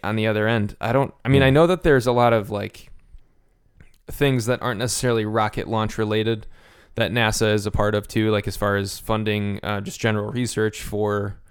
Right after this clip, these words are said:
Speaker 2: Right.
Speaker 1: and, and you think that they're operating, um, things like the Hubble Space Telescope a lot more, the,
Speaker 2: Yeah.
Speaker 1: much exponentially more than SpaceX has to deal with, but from a, specifically a rocket launching standpoint.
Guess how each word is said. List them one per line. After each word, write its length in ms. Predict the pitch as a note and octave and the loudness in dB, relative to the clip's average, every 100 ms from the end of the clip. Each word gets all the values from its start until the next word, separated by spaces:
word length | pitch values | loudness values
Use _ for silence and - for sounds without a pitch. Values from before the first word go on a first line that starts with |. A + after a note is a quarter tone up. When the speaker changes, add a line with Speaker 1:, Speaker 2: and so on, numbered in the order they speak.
| - _ | -20 _
Speaker 2:
Right. 300 | - F#2+ D#2+ - | 0 0 0 -6
Speaker 1:
and, 180 | - B2 | -2 0
and 200 | - C3+ | 2 2
you 80 | B2+ | 2
think 220 | B2+ A2+ | 2 0
that 160 | A2 G#2 | 0 0
they're 400 | A2 G#2+ G#2 - - | 2 0 -2 -6 -4
operating, 580 | A#2+ B2+ A2 G#2 G2+ G2 _ _ _ | -2 0 0 0 -4 -6 _ _ _
um, 360 | G2+ F#2+ F2 F2 - | -10 -8 -8 -10 -4
things 280 | C#3 A#2+ | -2 0
like 180 | G#2+ G2+ | -2 -6
the 220 | - G2+ G2 | -6 -8 -6
Hubble 280 | A2+ G#2 G#2 | -8 -6 -6
Space 340 | - C3+ B2+ | 0 2 2
Telescope 600 | - A#2 A2 - A2 A#2 - _ - | 2 2 2 0 -2 -2 -16 _ -4
a 40 | |
lot 240 | C3 B2 F#2+ | 0 2 0
more, 500 | A#2 A2+ G#2+ G#2 G2 | 0 2 2 0 -6
the, 320 | - A2+ - F2 _ | -10 -8 -8 -12 _
Speaker 2:
Yeah. 240 | - G#2 C3 | 2 2 4
Speaker 1:
much 380 | C3 B2+ - - | 4 2 -2 -4
exponentially 680 | C3 - C#3 D3 - B2 | -2 0 2 2 2 0
more 200 | A#2 A2+ | 2 2
than 100 | G2+ | 0
SpaceX 540 | G#2 - A2 - G#2+ - | -2 -2 -2 -2 -4 -4
has 180 | G#2+ - | -6 -6
to 80 | |
deal 240 | G2+ G#2+ A2 | -4 0 2
with, 260 | B2+ C#3+ - - - - - _ _ - - | 2 0 -6 -16 -20 -20 -20 _ _ -20 -4
but 280 | A2+ C3 - | 4 4 4
from 220 | C3 A#2 | 0 2
a, 160 | G#2+ G2+ | 2 0
specifically 640 | - C3+ D#3 C3+ A2+ G#2+ | -2 0 0 0 0 -2
a 80 | F#2 | -2
rocket 500 | F#2+ G2 F#2+ E2+ - | -2 -4 -4 -6 -6
launching 380 | G2+ F#2 - F2 | -6 -6 -6 -10
standpoint. 540 | - F2 E2+ - C#2 | -8 -8 -4 -4 -6